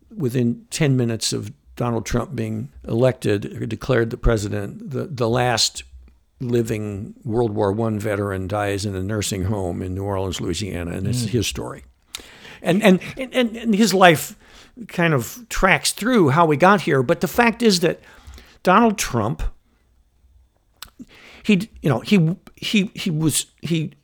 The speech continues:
Speaker 1: in the popular vote, he lost by three and a half million votes.
Speaker 2: Yeah.
Speaker 1: We have a very odd secondary electoral system. It's called,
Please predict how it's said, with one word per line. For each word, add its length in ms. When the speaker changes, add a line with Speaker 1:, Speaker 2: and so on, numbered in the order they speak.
Speaker 1:
in 140
the 80
popular 580
vote, 420
he 200
lost 400
by 120
three 260
and 100
a 20
half 220
million 280
votes. 400
Speaker 2:
Yeah. 180
Speaker 1:
We 360
have 260
a 60
very 680
odd 480
secondary 1040
electoral 640
system. 680
It's 140
called, 480